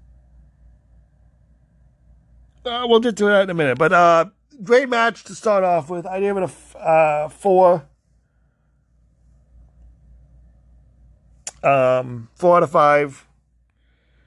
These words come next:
'cause love the, uh, athleticism between Pillman and, uh, and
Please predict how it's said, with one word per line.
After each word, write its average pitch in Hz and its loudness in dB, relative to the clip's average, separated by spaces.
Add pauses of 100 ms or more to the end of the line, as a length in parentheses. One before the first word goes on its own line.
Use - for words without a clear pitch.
(320)
'cause 127 -4 (2000)
love 160 0
the, 147 -2
uh, 139 0
athleticism 131 -10
between 131 -12
Pillman 135 -6
and, 120 -8
uh, 123 -4 (1400)
and 120 -6